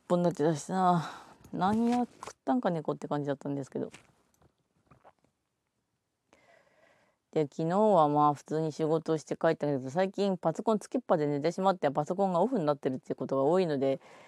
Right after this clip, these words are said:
いい加減ちゃんとパソコン切って寝ようっていうのと、ラジオ体操二日ぐらいサボってるから、そろそろまたやっとこうかなと思いますけど。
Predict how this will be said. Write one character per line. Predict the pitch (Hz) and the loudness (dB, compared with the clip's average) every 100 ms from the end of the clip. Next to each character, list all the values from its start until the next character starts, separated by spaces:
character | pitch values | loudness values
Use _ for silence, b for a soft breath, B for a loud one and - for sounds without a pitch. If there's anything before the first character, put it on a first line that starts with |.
| b b - | b b -2
い | 170 202 | 4 4
い | |
加 | 202 | 4
減 | 190 185 | 4 4
ち | 202 | 0
ゃ | |
ん | |
と | 180 | 0
パ | 165 | 0
ソ | 175 208 | 0 4
コ | 214 | 4
ン | |
切 | 202 | 2
っ | 208 | -2
て | - | 0
寝 | 151 156 | 2 4
よ | 180 170 | 6 4
う | |
っ | |
て | - 147 | 2 0
い | 151 | 2
う | |
の | 143 | 2
と、 | 131 | 2
ラ | 139 156 | 8 8
ジ | 175 233 | 10 6
オ | |
体 | 226 233 | 8 4
操 | 220 151 | 4 0
二 | - | -2
日 | - 220 | 2 4
ぐ | 226 | 6
ら | |
い | 175 | 4
サ | 160 | 4
ボ | 147 | 0
っ | 156 | 0
て | 151 | 0
る | 139 | 2
か | 143 | 2
ら、 | 139 | 2
そ | 208 | 4
ろ | 202 | 4
そ | 180 | 4
ろ | 147 | 0
ま | 143 139 | 2 4
た | 151 147 B B B B B | 4 4 B B B B B
や | 165 | 2
っ | 160 | 4
と | 185 | 6
こ | 190 196 | 8 8
う | |
か | 175 | 8
な | 170 175 | 6 6
と | 165 | 4
思 | 147 | 4
い | 143 | 4
ま | 139 | 2
す | - | 0
け | 131 | -2
ど。 | - | -2